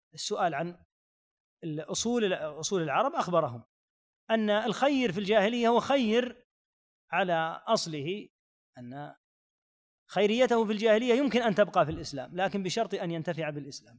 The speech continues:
أما إذا كان ذا أصل طيب لكنه لم ينتفع بما في الإسلام، فهو من أشد الناس بعدا عن الله ومن أعماهم قلبا، ولا ينفعه حسبه ولا نسبه ولا ما كان يتعزى به في الجاهلية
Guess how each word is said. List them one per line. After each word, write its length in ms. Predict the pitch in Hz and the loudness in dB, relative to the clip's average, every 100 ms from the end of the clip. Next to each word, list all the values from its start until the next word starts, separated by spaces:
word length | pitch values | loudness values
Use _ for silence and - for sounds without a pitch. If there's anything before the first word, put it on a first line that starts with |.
| - | -2
أما 420 | 302 247 127 - _ _ _ _ _ _ 196 | 0 0 -4 -12 _ _ _ _ _ _ -2
إذا 180 | 196 | 0
كان 300 | 202 262 247 | 2 2 2
ذا 360 | 208 202 214 - - _ _ _ _ _ _ _ - | 4 4 2 -6 -20 _ _ _ _ _ _ _ 0
أصل 360 | 220 220 233 | 0 0 -2
طيب 340 | 214 156 104 - _ _ _ - | -2 -2 -6 -16 _ _ _ -8
لكنه 360 | 185 262 247 | -4 0 4
لم 140 | 269 285 | 6 6
ينتفع 360 | 247 196 180 | 4 2 0
بما 200 | 165 165 | -2 -2
في 80 | 147 | -2
الإسلام، 380 | 165 175 185 240 | -6 -6 -6 -4
فهو 220 | 262 247 | -2 0
من 200 | 240 240 - _ _ _ 202 | -2 -6 -12 _ _ _ -8
أشد 300 | 240 214 170 | -6 -4 -4
الناس 380 | 165 151 - 143 _ - | -4 -6 -8 -14 _ -8
بعدا 420 | 196 160 147 147 | -6 -4 -6 -4
عن 140 | 196 | -2
الله 300 | 175 208 180 | 0 0 0
ومن 220 | 226 202 | 0 -2
أعماهم 420 | 208 180 226 208 247 | -2 0 0 0 2
قلبا، 400 | 240 139 110 - _ _ _ | 0 0 -8 -14 _ _ _
ولا 220 | 160 220 226 | 2 4 6
ينفعه 640 | 175 170 165 160 - _ _ _ _ | 4 2 0 -2 -6 _ _ _ _
حسبه 380 | - 180 202 190 | -4 -2 -2 -2
ولا 340 | 214 196 143 | -2 -2 -4
نسبه 340 | 160 190 208 220 | -4 -2 -2 0
ولا 260 | 226 240 | 2 2
ما 160 | 196 175 | 2 0
كان 420 | 160 190 196 226 - _ - | -2 0 -2 -4 -10 _ -8
يتعزى 480 | 202 185 175 160 160 | -2 0 0 0 0
به 200 | 151 147 | -2 -6
في 60 | |
الجاهلية 600 | 156 147 135 170 240 220 | -6 -6 -4 -4 -4 -4